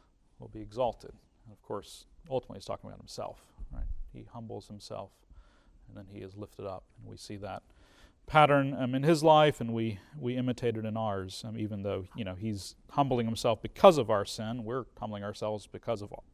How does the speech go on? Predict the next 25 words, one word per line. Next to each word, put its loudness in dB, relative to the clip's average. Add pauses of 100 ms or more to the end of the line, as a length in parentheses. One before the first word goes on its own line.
(160)
because -8
of 2
our 12
sin, -10
right? -14
Not -14 (680)
because -12
of, -14 (720)
um, -12
something -12
someone -8
else -12
has -20
done. -14 (1600)
Any -6
questions 6
about 2
any 4
of 2
that 4 (440)
before -6
we 0
wrap 0
up 0
here? -2